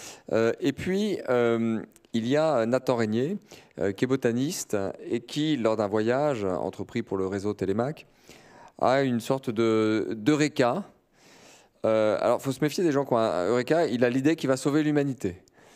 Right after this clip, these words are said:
On peut, euh, peut-être ne pas dire ce qu'il va faire de cette idée, mais il écrit, euh, « Il faut être autophage comme les plantes. Nous devons inventer notre manière de saisir l'énergie du soleil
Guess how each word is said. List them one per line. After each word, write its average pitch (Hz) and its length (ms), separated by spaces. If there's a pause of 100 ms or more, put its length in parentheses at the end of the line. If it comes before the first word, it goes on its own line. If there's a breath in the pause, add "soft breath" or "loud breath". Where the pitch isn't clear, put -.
(220 soft breath)
On 107 100
peut, 123 280 (380)
euh, - 340
peut-être 123 280
ne 123 80
pas 151 160
dire 139 180
ce - 60
qu'il 107 80
va 110 80
faire 120 140
de 110 80
cette 110 220
idée, 135 220
mais 113 400
il 107 380
écrit, 143 440
euh, « 98 140 (800 loud breath)
Il 113 100
faut 175 220
être - 260 (100)
autophage 143 640
comme 107 180
les 104 100
plantes. 107 600 (520 loud breath)
Nous 107 140
devons 147 380
inventer 139 420
notre 117 260
manière 131 420
de 117 100
saisir 143 480
l'énergie 113 360
du 113 140
soleil 113 480